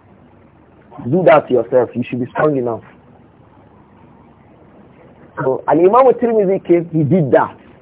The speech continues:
He made those tabweeb, following Imam Bukhari, alayhi rahmatullah. And Imam Muslim, as we have described. And then he added discussions about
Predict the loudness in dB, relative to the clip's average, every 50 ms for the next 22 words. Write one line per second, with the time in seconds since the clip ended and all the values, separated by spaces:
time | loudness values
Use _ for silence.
0 | -20 -20 _ _ _ _ -8 -4 -2 2 2 2 4 6 6 6 6 6 4 -2
1 | -12 -20 -18 -14 -8 -6 -4 -2 0 0 0 0 0 -4 -6 -14 -20 -20 -20 _
2 | _ _ -20 _ -6 0 2 6 6 6 6 4 0 -2 -2 -2 -2 -2 -2 -4
3 | -4 -2 -2 -2 -2 -4 -6 -8 -8 -8 -10 -12 -18 -20 -20 -20 -20 -20 -20 -20
4 | -20 _ -20 -20 -20 -20 -20 -20 -20 _ -20 -20 -20 _ -20 _ -20 -20 -20 -20
5 | -12 -8 -6 -4 -4 -4 -4 -4 -2 0 0 0 0 -2 -6 -6 -6 -8 -10 -6
6 | -4 -6 -6 -6 -8 -6 -6 -6 -6 -6 -16 -20 _ _ -18 -18 -10 -6 -2 0
7 | 0 -2 -2 -8 -16 _ _ _ _ _ _ _ -20 -20 -14 _ -8 -6 -2 -2
8 | 0 0 0 -2 -6 -4 -4 -2 -2 -2 -4 0 2 2 2 2 2 2 0 0
9 | 0 -2 -6 -8 -8 -10 -12 -4 -4 -4 -4 -2 -6 -6 -6 -6 -8 -10 -8 -8
10 | -6 -6 -6 -8